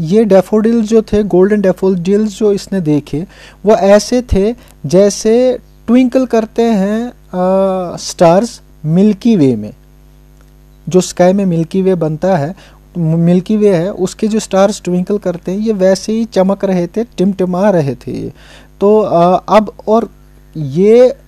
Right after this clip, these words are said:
स्ट्रेच हुए थे, एक्सटेंड हुए थे एक लंबी लाइन में, किनारे पे लेक के एक लंबी लाइन में जो नेवर एंडिंग लाइन थी, जो एंडलेस थी, जो कॉन्टिन्यूअस थी, ठीक है, और बहुत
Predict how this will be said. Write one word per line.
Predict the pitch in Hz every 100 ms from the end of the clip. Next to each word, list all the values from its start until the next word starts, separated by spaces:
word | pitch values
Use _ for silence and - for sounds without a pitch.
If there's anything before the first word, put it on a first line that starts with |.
| - 147 160 165 170
स्ट्रेच | 160 - - 226 247 -
हुए | 220 220 196
थे, | - 175
एक्सटेंड | 190 185 - - 214 233
हुए | - 208 208
थे | - 170 226 - - - -
एक | 208 214
लंबी | 220 247 240 247
लाइन | 240 180 202 185
में, | 135 120 - - - - _ - - - - - - -
किनारे | 185 185 202 214
पे | - 190
लेक | 208 170 185 190
के | - 175 -
एक | 190 196
लंबी | 190 196 226
लाइन | 214 190 185
में | 165 175
जो | 214
नेवर | 214 185 180 196
एंडिंग | 190 196 196
लाइन | 180 165 190
थी, | 185 180 202
जो | 202 175 185 202 220 -
एंडलेस | 180 190 214 - -
थी, | 214
जो | 214 220
कॉन्टिन्यूअस | 185 190 190 196 196 180
थी, | - 113 - - - -
ठीक | 165 196
है, |
और | 185
बहुत | 156 160 202 208